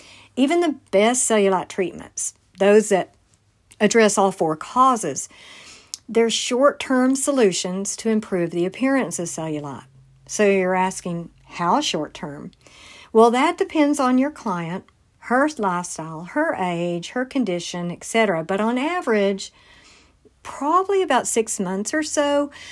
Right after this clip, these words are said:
you know, your clients can keep the improvement with maintenance treatments. So a maintenance plan is extremely important for your cellulite treatment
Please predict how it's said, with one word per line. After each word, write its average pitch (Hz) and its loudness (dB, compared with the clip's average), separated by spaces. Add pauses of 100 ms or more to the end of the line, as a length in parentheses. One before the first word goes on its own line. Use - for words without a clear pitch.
(280)
you 226 2
know, 226 6
your 208 2
clients 311 -2
can 208 0
keep 311 0
the 320 0
improvement 175 -2
with 180 -6
maintenance 202 -2
treatments. - -8 (260)
So 196 4
a 185 -6
maintenance 240 -2
plan 208 -2
is 185 -2
extremely 277 -4
important 220 -4 (260)
for 208 0
your 196 6
cellulite 226 0
treatment 165 -10